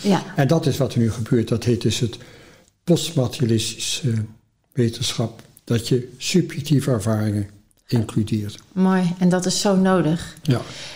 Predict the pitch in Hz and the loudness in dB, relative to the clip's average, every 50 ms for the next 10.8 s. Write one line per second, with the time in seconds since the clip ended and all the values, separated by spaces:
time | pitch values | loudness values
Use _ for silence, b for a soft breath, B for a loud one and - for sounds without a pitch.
0 | B B B 208 214 233 226 220 - - - 226 220 220 233 226 226 - - 247 | B B B 0 2 2 0 0 -2 0 2 2 4 4 2 2 0 0 0 -2
1 | - - 226 208 202 202 196 196 196 - - 202 202 196 196 196 - - 226 214 | 0 0 0 0 2 0 0 0 0 0 2 4 4 4 4 2 2 2 2 2
2 | 208 220 - - - 220 220 208 - - - - 180 180 196 190 214 214 233 214 | 2 -2 -6 -4 -2 0 2 2 2 0 0 0 -2 -2 0 -2 -2 -2 0 0
3 | 226 214 - - - 208 208 208 - - 202 202 196 160 135 202 220 226 220 - | 0 0 0 2 0 0 0 -2 0 0 2 2 2 2 2 2 0 0 -2 -4
4 | - - - 214 233 226 - - - 214 202 208 220 214 - - 202 - - 214 | -4 0 0 0 2 2 2 2 2 2 2 2 0 0 0 0 2 2 2 0
5 | 202 - - 226 190 175 196 185 196 196 - - 196 - 202 - - 190 196 196 | 0 0 0 2 4 4 4 4 4 4 4 2 2 2 2 2 4 4 4 4
6 | 196 190 - - 180 - - 170 180 175 - - 190 196 185 180 175 - 170 170 | 4 2 2 0 0 0 2 0 -2 -2 -2 0 2 4 4 4 4 2 0 2
7 | - 180 170 165 - - 185 185 185 180 - 180 170 170 165 165 - - 185 185 | 4 2 2 2 2 2 2 2 2 2 2 2 2 2 2 0 0 0 2 4
8 | 175 170 160 170 165 - 170 - 170 160 175 170 170 165 165 - 196 180 156 170 | 4 4 2 2 0 0 0 0 0 2 2 4 4 4 4 4 4 6 6 6
9 | 170 175 160 156 185 202 185 185 175 170 147 160 160 160 160 160 160 156 160 - | 6 6 6 6 6 6 4 4 4 4 4 2 2 2 2 2 2 0 0 0
10 | - 170 156 156 170 160 - - 190 151 147 147 - - - | 0 0 2 0 0 -4 -2 0 0 0 0 0 -4 -6 -10